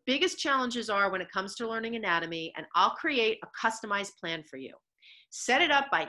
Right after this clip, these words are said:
emailing me via my website, barebones yoga dot com, and you're gonna see the offer for this consult right on my homepage, which I just redesigned last week with this in mind. The next thing is review my webinar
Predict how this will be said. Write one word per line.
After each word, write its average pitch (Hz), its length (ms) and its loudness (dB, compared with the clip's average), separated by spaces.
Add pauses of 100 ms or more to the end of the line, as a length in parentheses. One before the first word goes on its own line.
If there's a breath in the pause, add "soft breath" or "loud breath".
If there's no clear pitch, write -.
emailing 320 460 0
me 302 160 -2
via 247 300 -4
my 294 180 2
website, 160 600 -2 (180)
barebones 233 480 2
yoga 320 180 2
dot 330 220 4
com, 160 420 0
and 175 100 -10
you're 160 120 -10
gonna 247 200 0
see 330 200 0
the 302 220 -2
offer 208 300 2
for 202 120 -12
this 190 180 -10
consult 170 600 -6 (120)
right 180 300 2
on 180 160 4
my 170 140 0
homepage, 147 540 -10
which 180 180 -6
I 180 260 -6
just 240 380 0 (120)
redesigned 175 580 -4
last 147 360 -4
week 147 300 -12
with 135 100 -16
this 139 220 -12
in 135 100 -14
mind. 127 140 -14 (1120 loud breath)
The 233 60 -2
next 311 340 2
thing 233 220 -4
is 175 360 -4 (220)
review 233 420 -2
my 381 140 2
webinar 220 560 2